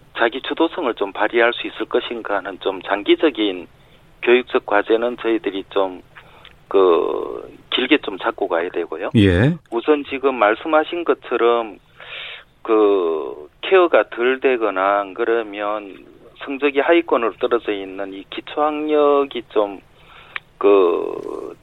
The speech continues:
Speaker 1: 좀 낮은 아이들에 대한 지원들을 어떻게 할 건가에 대해서 저희가 집중적으로 좀 맞추고 있습니다.
Speaker 2: 알겠습니다.
Speaker 1: 어, 그래서 일단 이제 그 고등학교 같은 경우는 가능하면 수석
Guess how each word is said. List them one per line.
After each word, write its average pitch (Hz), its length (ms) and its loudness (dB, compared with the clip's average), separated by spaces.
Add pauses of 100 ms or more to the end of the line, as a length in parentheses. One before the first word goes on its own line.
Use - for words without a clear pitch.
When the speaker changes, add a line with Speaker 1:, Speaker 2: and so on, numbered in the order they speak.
(180)
Speaker 1:
좀 101 220 -4
낮은 123 460 2
아이들에 151 440 2
대한 90 440 -2 (200)
지원들을 160 480 0
어떻게 - 320 -10
할 143 80 -2
건가에 127 440 0
대해서 98 400 -4
저희가 90 460 0 (100)
집중적으로 131 640 -2
좀 - 180 -10
맞추고 87 420 -2
있습니다. 80 600 -2 (160)
Speaker 2:
알겠습니다. 78 880 -6 (120)
Speaker 1:
어, 104 800 2
그래서 151 540 4 (920)
일단 156 840 4
이제 120 720 2 (220)
그 110 300 -4
고등학교 175 500 2
같은 135 340 2
경우는 110 640 -2
가능하면 113 800 -2
수석 - 320 -14